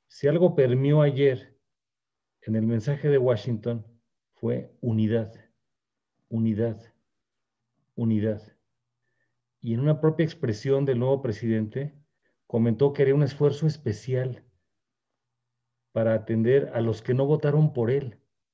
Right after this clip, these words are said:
Eso le vendría muy bien a nuestro presidente. Te le digo, Andrés, para que lo entiendas, Manuel. Sesenta millones de mexicanos no votamos por él. Eso no lo descalifica, pero sí le debe dar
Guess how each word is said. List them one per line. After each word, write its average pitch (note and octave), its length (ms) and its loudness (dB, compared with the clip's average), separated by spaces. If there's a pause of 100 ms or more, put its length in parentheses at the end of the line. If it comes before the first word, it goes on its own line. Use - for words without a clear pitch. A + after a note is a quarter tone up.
(1500)
Eso B2+ 260 -6
le A#2 100 -4
vendría A2+ 320 0
muy B2+ 160 -4
bien A#2+ 200 -4
a B2 40 -6
nuestro G#2+ 300 -10
presidente. A2 720 -8 (680)
Te A2 100 -6
le A2+ 100 0
digo, C3 240 0
Andrés, C#3+ 420 2
para B2 220 -2
que G#2+ 80 -8
lo G#2+ 100 -2
entiendas, B2+ 760 -4
Manuel. G#2+ 520 -6 (1000)
Sesenta C#3 480 -2
millones B2+ 360 -4
de B2 60 -4
mexicanos A2+ 560 -6
no A#2 100 -6
votamos A2+ 400 -8
por F#2+ 220 -12
él. - 200 -14 (1000)
Eso C3 260 -2
no D3+ 140 4
lo D3+ 140 4
descalifica, A#2+ 840 -4 (680)
pero A2 160 -2
sí B2+ 140 -6
le C#3 100 4
debe C3+ 320 6
dar C3 420 0